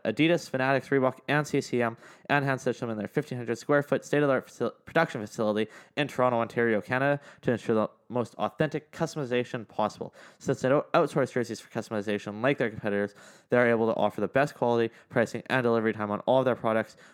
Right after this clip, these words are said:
Cool Hockey staff live and breathe hockey, and it shows in their work. Find out why cool hockey dot com is the number one source for N H L hockey jerseys online. Cool Hockey is committed to providing every customer with a high-quality product that is hand-stitched by professionals. Since,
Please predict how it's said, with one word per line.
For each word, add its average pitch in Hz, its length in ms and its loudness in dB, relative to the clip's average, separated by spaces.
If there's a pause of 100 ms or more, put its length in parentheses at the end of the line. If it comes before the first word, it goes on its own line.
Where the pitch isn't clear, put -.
(120)
Cool 151 180 0
Hockey 135 220 -2
staff 117 320 -6
live 151 180 2
and 135 100 -6
breathe 131 220 0
hockey, 113 380 -2 (180)
and 113 100 -4
it 107 80 -6
shows 117 240 -2
in 120 60 -10
their 117 160 0
work. 95 240 -2 (260)
Find 135 160 2
out 151 120 4
why 113 100 2
cool 160 220 0
hockey 127 480 0 (120)
dot 139 220 4
com 107 160 -4
is 95 80 -8
the 101 60 -8
number 139 180 -2
one 139 140 -2
source 120 240 -4 (180)
for - 100 -4
N 117 120 0
H 113 160 -4
L 107 180 -4 (120)
hockey 110 300 -2 (120)
jerseys 98 420 -4
online. 101 800 -4 (1000)
Cool 165 180 4
Hockey 143 220 4
is 127 100 2
committed 123 280 -2
to 113 80 -12
providing 104 440 -2
every 160 180 2
customer 123 320 -2
with 107 100 -2
a 107 40 -8
high-quality 131 500 0
product 117 320 -2
that 104 100 -2
is 104 100 -8
hand-stitched 127 440 -6 (260)
by 135 180 2
professionals. - 560 -4 (240)
Since, - 400 -6